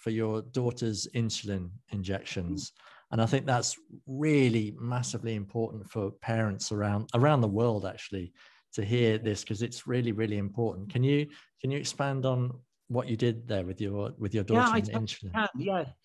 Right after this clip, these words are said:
Speaker 2: So my, my, um, eldest daughter, Lottie, she's twelve now. She was diagnosed with type one diabetes when she was four years old. Um, and we, we went to the hospital and, uh, received the diagnosis. We, we knew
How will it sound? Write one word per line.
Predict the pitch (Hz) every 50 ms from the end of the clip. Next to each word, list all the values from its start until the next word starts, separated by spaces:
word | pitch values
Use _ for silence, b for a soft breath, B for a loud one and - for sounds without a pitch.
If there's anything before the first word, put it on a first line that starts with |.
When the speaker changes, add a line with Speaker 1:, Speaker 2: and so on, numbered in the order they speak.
| b b
Speaker 2:
So | - - 208 196 190 185
my, | 196 190 185 190 190 -
my, | 202 180 175 175 175 190
um, | - - 185 170 170 170 175 - -
eldest | 196 196 190 - _ _ _ 170 156 131 - -
daughter, | - 170 170 165 - - - 123 104 95 98 107 123
Lottie, | - 143 143 139 131 - - - 98
she's | 90 - - 131 123 - -
twelve | - - - 165 160 160 135 - -
now. | 98 90
She | 92 - - 120
was | 123 127
diagnosed | - 151 147 147 135 127 120 113 110 -
with | - 110 -
type | - 135 127 127 -
one | 120 113
diabetes | 120 113 113 - - 117 110 - - 120 104 101
when | 107 107
she | 95 - - 107
was | 104 -
four | - - 127 117 113 107
years | 107 104 101 98 -
old. | 117 104 98 92 92 101 107 - _ b b b b b b b b b b
Um, | - 135 131 127 120 123 139 -
and | - 139 127 127 123 123 - - - - - b b b b b b b
we, | - 135 135 139
we | - 139 135
went | 131 151 147 143 143
to | 127 - -
the | - 117
hospital | - 147 143 131 131 - _ - 113 - - 104 95 110 143 - _ _ -
and, | 131 127 123 117 117 117 117 - - - 139 - _ _ _ _ _ _ _ _ _ -
uh, | 127 117 113 113
received | 120 127 - 143 110 -
the | -
diagnosis. | 104 123 113 110 107 - 135 127 123 123 - - _ - - 101 92 - - - -
We, | 139 135
we | 139 135 151 139
knew | 143 156 156 135 113 104 101